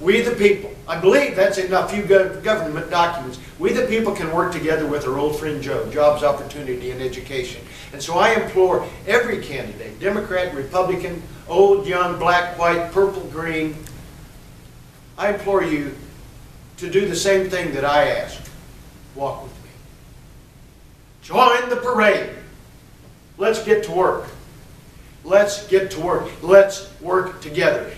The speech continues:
There is no provision more important than the separation of church and state.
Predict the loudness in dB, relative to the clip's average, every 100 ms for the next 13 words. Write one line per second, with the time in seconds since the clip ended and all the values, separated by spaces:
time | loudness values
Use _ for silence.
0 | -6 -2 0 -2 6 6 6 0 4 4
1 | 2 -8 -14 -20 -12 -2 0 0 2 2
2 | 0 -8 -8 0 0 0 0 0 0 -6
3 | -6 -6 -6 -8 -10 -6 -6 -6